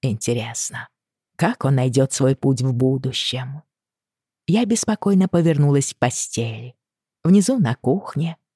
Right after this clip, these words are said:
готовили ужин. До меня доносился густой, насыщенный морем аромат жареных устриц, сдобренный запахом печеного картофеля и древесного дыма.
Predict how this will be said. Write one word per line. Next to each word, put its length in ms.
готовили 540
ужин. 560
До 120
меня 220
доносился 600
густой, 400
насыщенный 640
морем 440
аромат 480
жареных 580
устриц, 600
сдобренный 520
запахом 520
печеного 500
картофеля 880
и 100
древесного 680
дыма. 640